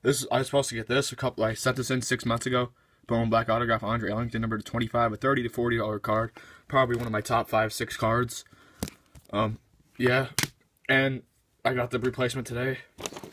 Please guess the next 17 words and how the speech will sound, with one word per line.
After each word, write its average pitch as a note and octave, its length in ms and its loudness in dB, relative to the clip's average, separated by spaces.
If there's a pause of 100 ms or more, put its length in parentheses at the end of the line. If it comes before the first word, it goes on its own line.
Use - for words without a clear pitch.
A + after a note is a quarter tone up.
(1500)
You A2+ 100 0
know, G2+ 140 0 (140)
everybody's A#2 380 0
the - 100 -10
same A2 240 0
one, G#2 280 -4 (100)
whatever. G#2+ 420 -2 (840)
Shows G#2+ 260 -2
you G#2+ 60 -2
what G#2+ 120 0
it's - 80 -8
for. A2+ 320 0 (1080)
Well, B2 300 2 (300)
there's B2+ 340 2
no C3 160 -4
possible A#2+ 600 -4
way A2+ 540 -2